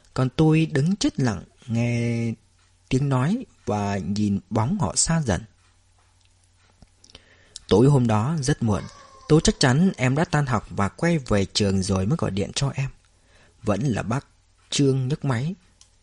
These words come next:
Vừa nghe thấy giọng của tôi, ông ta liền sỗ sàng quát: "Tìm An Tâm hả? An Tâm không có nhà." Còn chưa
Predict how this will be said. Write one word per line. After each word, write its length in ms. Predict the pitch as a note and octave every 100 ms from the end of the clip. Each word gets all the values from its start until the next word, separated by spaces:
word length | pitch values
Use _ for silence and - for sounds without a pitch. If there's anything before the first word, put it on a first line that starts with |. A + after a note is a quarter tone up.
| _ - -
Vừa 160 | B2
nghe 220 | C3+ E3+
thấy 120 | F3 G3
giọng 160 | G#2+
của 100 | G2+
tôi, 360 | - D3 D3+ D3 -
ông 140 | C#3
ta 160 | D3 C#3
liền 240 | G#2+ F#2+
sỗ 200 | - A3
sàng 240 | - G#2+
quát: 160 | G#2 F3 - - _ _ _ - - _ _ _ _ _
"Tìm 220 | A#2 A#2+ C3
An 100 | C#3+
Tâm 240 | C#3+ D3
hả? 260 | B2+ F#2+ - - -
An 140 | A#2+
Tâm 240 | C3 C#3 C3+
không 180 | D3 D3
có 60 |
nhà." 300 | G3 G2+ F#2 - - - _ _ _ _ _ _ _ _ - _ _ _ _ _
Còn 280 | - G2+ G2+
chưa 240 | - C3+